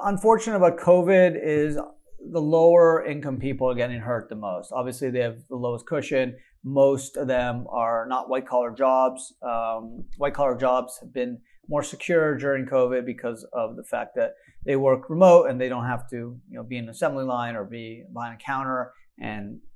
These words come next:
it's just been easier to maintain those jobs. So it's been very difficult for, for men, millions of Americans. Um, and, and that's just really sad.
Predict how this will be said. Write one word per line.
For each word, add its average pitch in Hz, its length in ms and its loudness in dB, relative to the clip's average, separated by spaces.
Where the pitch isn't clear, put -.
it's 127 200 -10
just - 320 -12
been 135 140 -6
easier 120 320 -4
to 113 240 -10
maintain 113 420 -8
those 107 160 -10
jobs. 117 580 -2
So 113 320 -2
it's 123 80 -14
been 143 160 -8
very 147 200 2
difficult 120 440 -4
for, 117 320 -6
for 117 100 -8
men, 120 320 -8
millions 127 280 -4
of 113 60 -10
Americans. 113 720 -10
Um, 107 880 -4
and, 113 480 -10
and 117 120 -10
that's - 320 -12
just - 180 -16
really 113 200 -4
sad. 104 500 -4